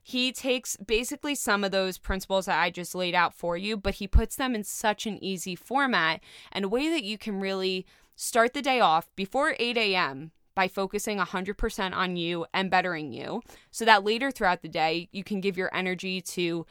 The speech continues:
you know, your job, your relationships, your creative outlet, whatever it may be,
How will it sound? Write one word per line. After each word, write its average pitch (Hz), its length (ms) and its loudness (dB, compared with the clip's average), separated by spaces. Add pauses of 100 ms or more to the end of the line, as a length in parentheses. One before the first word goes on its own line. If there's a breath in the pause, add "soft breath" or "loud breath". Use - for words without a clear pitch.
(400 loud breath)
you 180 80 -6
know, 175 60 -4
your 170 180 -4
job, 202 560 8
your 175 140 -6
relationships, 185 1160 -4
your 175 200 -6
creative 220 420 2
outlet, 156 380 2
whatever 180 300 -2
it 160 100 -4
may 160 140 -8
be, 196 360 -6